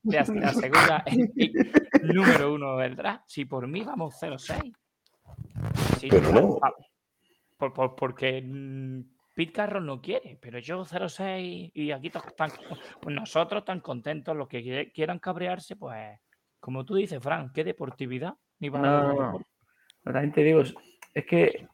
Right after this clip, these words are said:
Speaker 3: er, hubiese sido, hubiese sido muy cantoso ganarle a estos Cardinals.
Speaker 1: Pero, espera,
Speaker 3: Es que
Speaker 1: escúchame,
Speaker 3: hicieron
Speaker 1: que,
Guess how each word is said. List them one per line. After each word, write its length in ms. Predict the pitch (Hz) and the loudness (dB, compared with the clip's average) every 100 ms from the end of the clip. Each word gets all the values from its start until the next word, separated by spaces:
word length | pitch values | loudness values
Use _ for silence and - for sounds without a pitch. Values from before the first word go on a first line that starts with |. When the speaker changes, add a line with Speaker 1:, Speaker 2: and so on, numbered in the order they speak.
| _ _ | _ _
Speaker 3:
er, 360 | 143 143 - - | 2 2 2 -2
hubiese 340 | 139 147 156 | 2 2 2
sido, 300 | - 175 170 - - _ - | 2 4 4 0 -10 _ -6
hubiese 260 | 143 151 | -4 -4
sido 160 | 160 170 | -4 -2
muy 320 | 147 156 175 | 2 2 2
cantoso 840 | 175 165 156 - 175 185 - 240 - _ _ _ _ - | 4 2 2 2 2 2 -2 -4 -6 _ _ _ _ -8
ganarle 600 | 135 131 131 135 151 165 | 0 2 4 2 2 0
a 40 | |
estos 260 | 160 - 131 | 0 -2 -4
Cardinals. 600 | - 131 147 139 131 127 - _ - _ _ _ _ _ _ | 2 4 4 0 -4 -6 -10 _ -20 _ _ _ _ _ _
Speaker 1:
Pero, 140 | 120 | -8
espera, 240 | - 120 | -4 -6
Speaker 3:
Es 60 | 113 | -4
que 140 | 123 | -4
Speaker 1:
escúchame, 320 | 143 143 151 151 | 0 4 6 8
Speaker 3:
hicieron 160 | 170 | 8
Speaker 1:
que, 220 | 143 - | 6 2